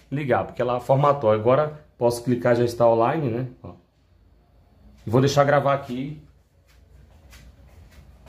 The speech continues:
pra mostrar como é fácil de reproduzir essas gravações através do cartão de memória. Cartão que eu já fiz o teste, cartão de trinta e dois. "Marcos, eu posso colocar do cartão?"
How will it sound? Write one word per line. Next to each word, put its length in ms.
pra 120
mostrar 340
como 200
é 100
fácil 560
de 100
reproduzir 500
essas 200
gravações 880
através 420
do 60
cartão 340
de 80
memória. 420
Cartão 400
que 80
eu 40
já 140
fiz 180
o 80
teste, 380
cartão 720
de 140
trinta 320
e 60
dois. 480
"Marcos, 400
eu 100
posso 200
colocar 240
do 100
cartão?" 520